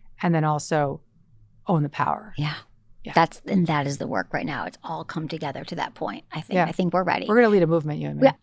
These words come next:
Speaker 2: I feel that, Gabby. We are.
Speaker 1: So whenever I'm sitting with people, I'm like, "Oh, we should add this to my app. I feel like we should, I should put something in my app that's, like,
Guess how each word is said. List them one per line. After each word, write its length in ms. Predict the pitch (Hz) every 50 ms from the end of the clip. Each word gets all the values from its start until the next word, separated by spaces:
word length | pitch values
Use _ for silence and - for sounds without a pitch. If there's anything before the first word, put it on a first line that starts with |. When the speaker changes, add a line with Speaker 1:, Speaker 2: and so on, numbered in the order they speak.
| _ -
Speaker 2:
I 120 | - 147 143
feel 340 | - - - 214 262 311 294
that, 220 | 247 233 - 220
Gabby. 400 | 226 233 254 262 226 240 262 262
We 160 | 220 226 254
are. 360 | 269 285 247 196 160 156 - - - - - - - - - - - - - - -
Speaker 1:
So 200 | - - 208 202
whenever 380 | 196 220 226 233 247 240 277 285
I'm 140 | 269 240
sitting 240 | 180 - 202 196 190
with 80 | 180 170
people, 180 | 185 170 170
I'm 60 | 165 160
like, 120 | 156 - -
"Oh, 160 | - 349 302
we 60 | 214 202
should 140 | - -
add 140 | - 311 294 277
this 140 | 349 330 -
to 80 | -
my 80 | 226 208
app. 200 | 190 170 165 165
I 80 | 202 202
feel 140 | - 233
like 100 | 233 220 -
we 60 | 226
should, 220 | 208 - 220 190 180 - - - - - - -
I 60 | 208
should 220 | 190 - 220 185 -
put 160 | - 202 -
something 240 | - 214 202 196 196
in 100 | 190 185
my 120 | 175 175
app 280 | 180 180 170 175 - -
that's, 180 | - - - -
like, 280 | 165 160 160 - -